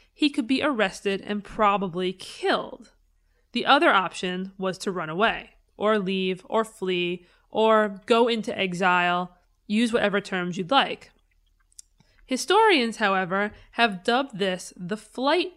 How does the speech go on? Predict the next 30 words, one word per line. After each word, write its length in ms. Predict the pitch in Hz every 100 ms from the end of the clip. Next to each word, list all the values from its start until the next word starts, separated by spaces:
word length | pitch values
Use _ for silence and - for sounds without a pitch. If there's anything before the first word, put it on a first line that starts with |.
| _
of 160 | 285 233
the 160 | 269
Earls, 560 | - 180 143 143 156 - _ _ _ _ _
which 200 | 262 269
to 100 | 330
me 240 | 294 302 294
sounds 460 | 269 247 247 233
both 280 | 202 214 208
like 220 | 196 196
a 60 | 185
title 320 | - 208 196
for 200 | 190 185
a 60 | 196
novel 480 | 311 320 311 302 -
and 260 | 233 233 220
an 100 | 214
instrumental 600 | 202 - 202 185 185 190
piece 340 | - 175 -
of 160 | 196 170
music. 720 | 226 233 175 160 - _ _ _ _ _ _ _ _ _ _
But 300 | 294 285 - -
let's 240 | 240 233
say 380 | - 208 196 196
it 120 | - 208
was 120 | 240
a 60 |
very 360 | 233 208 196 208
real 280 | 170 180 175
historical 640 | 180 175 185 160 - -
event. 400 | 190 226 170 -